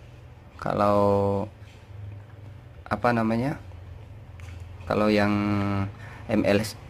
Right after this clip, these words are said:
M L X sembilan kosong enam satu empat ini, kita bisa mengkalibrasinya melalui program Arduino ini. Kita re-, apa, eh, offsetnya berapa, lebihnya atau lebih,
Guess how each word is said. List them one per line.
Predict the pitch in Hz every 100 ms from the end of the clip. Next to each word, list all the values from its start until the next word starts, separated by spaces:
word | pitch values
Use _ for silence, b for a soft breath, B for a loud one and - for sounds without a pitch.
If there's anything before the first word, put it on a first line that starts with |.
| -
M | 113
L | 110 113 -
X | 139 139 - - 117
sembilan | - 110 - 117 113 113 113
kosong | 110 110 120 120 120 117 120 -
enam | 120 117 113
satu | 110 104 113
empat | 107 110 110
ini, | 110 104 110 165 - B B B B B -
kita | - 127
bisa | 117 113 117
mengkalibrasinya | 110 110 107 107 110 107 104 104 101 107 123 131
melalui | 117 107 104 117 139 151 160 - -
program | 113 107 - 117 123 120
Arduino | 107 104 104 101
ini. | 104 123 165 - - - - - -
Kita | - 104 101 98 95 95 -
re-, | - -
apa, | 104 127 120
eh, | 107 107
offsetnya | 104 - 104 - 104 104 101 101 101 - - - - 107
berapa, | 104 92 113 139 165 - - -
lebihnya | 107 101 104 107 101
atau | 101 107 104
lebih, | - 110 107 113